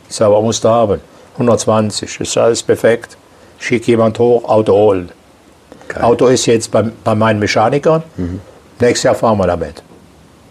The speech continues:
Speaker 1: Einmal.
Speaker 2: Das filmen wir.
Speaker 1: Ist doch einmalig, oder?
Speaker 2: Das ist sensationell,
Speaker 1: Hab ich einen
Speaker 2: ja.
Speaker 1: neuen Motor gekauft <laughs> in England.
Speaker 2: Ein Cosworth, ne?
Speaker 1: Ja, ein
Speaker 2: Das war
Speaker 1: Cosworth.
Speaker 2: damals auch Cosworth, was
Speaker 1: Ja,
Speaker 2: das
Speaker 1: war
Speaker 2: sind, ne?
Speaker 1: Cosworth.
Speaker 2: Ja, ja, die, das ist sensationell.
Speaker 1: Einmalig.
Speaker 2: Was
Speaker 1: Nee,
Speaker 2: für eine
Speaker 1: ja.
Speaker 2: Geschichte.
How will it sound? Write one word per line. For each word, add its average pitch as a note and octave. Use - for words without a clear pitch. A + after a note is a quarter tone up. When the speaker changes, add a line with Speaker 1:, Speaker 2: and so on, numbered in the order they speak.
Speaker 1:
Einmal. F2
Speaker 2:
Das -
filmen G2
wir. -
Speaker 1:
Ist -
doch -
einmalig, D#2+
oder? D#2+
Speaker 2:
Das D2+
ist -
sensationell, F#2
Speaker 1:
Hab G2
ich F#2
einen D2+
Speaker 2:
ja. G2+
Speaker 1:
neuen G#2
Motor C3+
gekauft C3
<laughs> -
in C3+
England. A#2+
Speaker 2:
Ein G2+
Cosworth, A2
ne? B2
Speaker 1:
Ja, A#2
ein A2+
Speaker 2:
Das -
war G#2
Speaker 1:
Cosworth. A#2+
Speaker 2:
damals B2
auch -
Cosworth, F2
was -
Speaker 1:
Ja, C#3+
Speaker 2:
das D3+
Speaker 1:
war C3+
Speaker 2:
sind, F2
ne? G#2+
Speaker 1:
Cosworth. G#2
Speaker 2:
Ja, G2+
ja, G#2+
die, F#2+
das -
ist -
sensationell. E2
Speaker 1:
Einmalig. -
Speaker 2:
Was B2
Speaker 1:
Nee, C#3+
Speaker 2:
für B2
eine B2
Speaker 1:
ja. G#2+
Speaker 2:
Geschichte. -